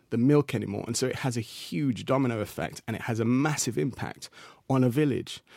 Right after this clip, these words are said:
It, it is a huge problem. It, it holds up so much.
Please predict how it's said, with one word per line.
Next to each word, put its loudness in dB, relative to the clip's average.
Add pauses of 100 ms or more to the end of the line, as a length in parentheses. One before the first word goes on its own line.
(260)
It, -2
it 0
is 2
a 2
huge 2
problem. 0
It, -4
it -6
holds 0
up -4
so -2
much. -6